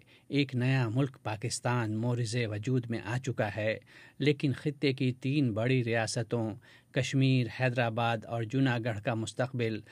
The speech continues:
غیر واضح ہے۔ ان تینوں ریاستوں نے آزاد رہنے کا فیصلہ کیا ہے، جبکہ انڈیا اور پاکستان ان کو اپنے ساتھ ملانے کی خواہش رکھتے ہیں۔ انڈیا کے آخری وائسرائے اور گورنر جنرل لارڈ ماؤنٹ بیٹن نے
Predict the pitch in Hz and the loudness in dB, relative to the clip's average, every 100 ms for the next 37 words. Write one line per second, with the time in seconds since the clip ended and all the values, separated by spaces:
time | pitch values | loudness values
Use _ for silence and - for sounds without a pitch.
0 | - - - 160 180 143 113 104 107 101 | -20 -16 -2 2 4 4 0 -2 -4 -4
1 | 98 - _ - - _ - 131 131 127 | -8 -8 _ -20 -20 _ 0 4 4 4
2 | 127 131 123 123 123 - 127 131 123 123 | 2 2 2 2 2 0 0 0 2 2
3 | 123 117 117 127 123 110 104 120 120 107 | 0 -2 0 0 0 -2 -2 -2 -2 -4
4 | - 117 - 113 - 110 98 104 104 - | -2 -4 -2 -4 -2 -2 -2 -2 -4 -8
5 | - - - 123 - 117 110 113 113 113 | -20 -20 -6 -6 -4 -6 -4 -4 -2 -2
6 | 107 104 104 101 107 104 117 117 110 98 | -2 -4 -4 -6 -6 -6 -4 -2 -4 -8
7 | - - - 147 131 143 113 120 107 - | -14 -12 -2 0 0 -2 -2 -4 -4 0
8 | 120 113 - 110 120 127 117 - 113 104 | 0 -2 -4 -4 0 2 0 -2 -6 -6
9 | - 110 123 - 117 - - - 98 - | -6 -2 -2 -2 -6 -8 -12 -12 -14 -16
10 | _ _ _ _ - 180 196 214 196 214 | _ _ _ _ 2 4 8 8 10 6
11 | 208 160 165 165 170 147 143 135 139 139 | 6 6 4 6 6 8 6 6 4 6
12 | 139 143 127 127 127 135 135 139 120 135 | 6 6 4 2 4 4 4 2 2 2
13 | 139 131 127 120 - - - - 147 165 | 4 4 4 0 -6 -20 -6 4 8 8
14 | 156 139 139 131 120 131 131 135 131 | 6 4 4 2 2 0 4 4 4